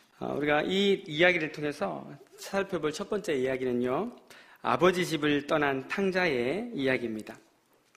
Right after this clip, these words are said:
어, 십일 절에서 십육 절에 읽지는 않았지만 보면 둘째 아들이 나오죠. 어, 장남은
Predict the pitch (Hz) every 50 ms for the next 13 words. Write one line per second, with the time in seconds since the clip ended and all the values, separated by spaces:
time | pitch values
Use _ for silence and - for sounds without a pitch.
0 | - - - - - - - - - - _ - 147 139 - 226 220 220 220 208
1 | 233 202 190 170 170 160 - 208 202 185 165 170 - 208 202 190 151 139 139 139
2 | 131 - 165 151 143 147 147 139 - - 135 131 127 123 123 147 156 147 131 135
3 | 151 156 135 117 107 107 113 - - - 185 185 185 - 208 202 202 165 151 135
4 | 143 131 131 117 104 107 123 123 117 117 113 104 104 120 - - - - - -
5 | - - - - _ - 135 127 123 123 - - 143 165 185 196 202 208 196 165
6 | 143 139 156 190 226 247 -